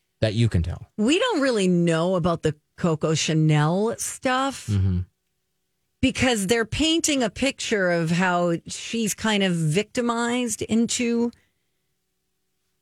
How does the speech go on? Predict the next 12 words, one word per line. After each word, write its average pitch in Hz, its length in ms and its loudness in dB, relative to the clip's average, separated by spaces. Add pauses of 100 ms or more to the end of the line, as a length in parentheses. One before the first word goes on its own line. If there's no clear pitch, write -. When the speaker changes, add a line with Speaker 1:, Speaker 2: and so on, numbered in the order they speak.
(260)
Speaker 2:
hanging 233 380 4
out 233 140 0
with 220 100 -2
the 226 140 2
enemy, 240 540 2
Speaker 1:
Mm-hmm. 107 300 4 (680)
Speaker 2:
yet 220 480 0
she's 226 240 -2
sleeping 226 420 0
with 180 140 2
the 180 120 0
enemy. 139 300 -4